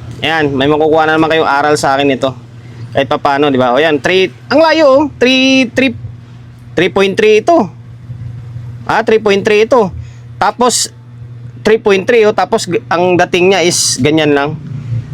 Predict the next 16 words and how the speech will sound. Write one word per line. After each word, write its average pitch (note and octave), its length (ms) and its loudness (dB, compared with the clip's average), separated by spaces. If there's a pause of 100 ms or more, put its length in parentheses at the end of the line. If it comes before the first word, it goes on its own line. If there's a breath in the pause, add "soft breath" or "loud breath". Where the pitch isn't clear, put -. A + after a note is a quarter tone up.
(120)
Piniit C4 400 2
ng C4+ 160 0
todo B3 240 4
to A#3+ 320 0
na G#3+ 160 2
halos A3 320 2
short G#3+ 320 2
na G3+ 240 0
yung F3+ 160 2
dating. F3 320 0 (1120)
Halos F3 160 2
short G3+ 240 0
lang G3 160 2
yung F#3+ 160 2
dating E3+ 240 2
niya. E3+ 160 0